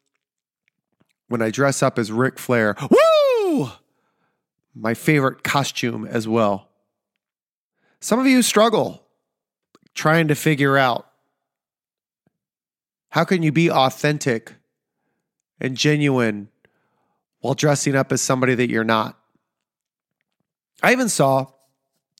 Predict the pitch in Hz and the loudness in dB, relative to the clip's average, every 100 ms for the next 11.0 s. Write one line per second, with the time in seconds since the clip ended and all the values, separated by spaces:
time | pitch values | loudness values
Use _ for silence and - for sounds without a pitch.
0 | - 123 147 170 151 123 113 - 143 143 | -10 -2 2 2 0 -2 -2 -2 -2 0
1 | 135 123 113 - 135 131 127 120 107 101 | -2 0 -4 0 0 0 -2 -2 -2 -2
2 | 131 131 - 110 110 110 113 113 107 - | -4 -2 -4 -4 -2 -2 -4 -6 -6 -8
3 | _ - - - - - 131 185 160 147 | _ -20 -20 -20 -6 -2 2 4 4 2
4 | 135 180 214 202 143 131 - 165 180 220 | 0 2 2 2 2 0 -2 0 0 0
5 | - 135 117 - 151 165 _ _ _ _ | -2 -2 -2 -2 -6 -10 _ _ _ _
6 | _ _ _ _ 151 147 - 147 175 214 | _ _ _ _ 0 0 0 0 2 2
7 | - 131 147 185 - _ _ _ _ _ | 0 0 0 -4 -8 _ _ _ _ _
8 | _ - 175 160 143 165 156 170 240 226 | _ -2 2 2 2 2 2 4 2 0
9 | 143 131 127 120 139 156 156 147 139 143 | 0 2 2 2 2 0 -2 -2 -2 -4
10 | - - 214 233 240 220 131 113 165 - | -6 -2 0 2 2 2 0 0 -2 -8